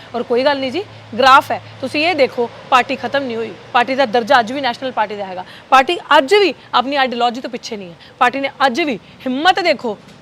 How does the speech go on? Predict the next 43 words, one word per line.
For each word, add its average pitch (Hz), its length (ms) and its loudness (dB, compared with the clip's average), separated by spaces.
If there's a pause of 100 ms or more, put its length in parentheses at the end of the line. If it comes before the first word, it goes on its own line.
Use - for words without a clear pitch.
(180)
ਜਦ, 247 160 2
ਜਿੱਥੇ 294 480 0 (200)
ਚੋਰ 302 240 4
ਚੋਰ 311 200 2
ਸਾਰੇ 302 300 2
ਇੱਕ 262 140 -4
ਹੋ 339 120 4
ਰਹੇ 233 120 -2
ਨੇ, 247 140 -10 (340)
ਗਠਬੰਧਨ 320 400 -2
ਦੇ 381 60 -4
ਪਿੱਛੇ 330 240 -2
ਮਰ 254 180 2
ਰਹੇ 254 180 2
ਨੇ, 254 160 -8 (540)
ਹੋ 254 140 6
ਗਏ 349 140 4
ਚਪੇੜਾਂ 320 540 2
ਤੁਸੀਂ 349 220 0
ਵੀ 415 80 0
ਮਾਰਨੀ, 403 300 2
ਚਪੇੜਾਂ 381 340 0
ਗਰੀਬਾਂ 370 280 2
ਨੂੰ 381 100 -4
ਤੁਸੀਂ 359 200 -4
ਵੀ 381 80 -8
ਮਾਰਨੀ 302 360 0
ਹੈ, 269 60 -4
ਚਾਹੇ 302 160 2
ਕਾਂਗਰਸ 302 340 -4
ਹੈ, 330 80 -6
ਚਾਹੇ 320 220 0
ਬੀਜੇਪੀ 247 440 -6
ਹੈ, 185 60 -14 (300)
ਲੇਕਿਨ 254 200 -6
ਉਹ 262 80 -4
ਅੱਜ 233 140 -8
ਵੀ 294 60 -2
ਆਪਣੇ 262 200 -6
ਸਟੈਂਡ 226 340 -8
ਤੇ 220 60 -8
ਖੜੀ 196 220 -10
ਹੈ। 165 100 -18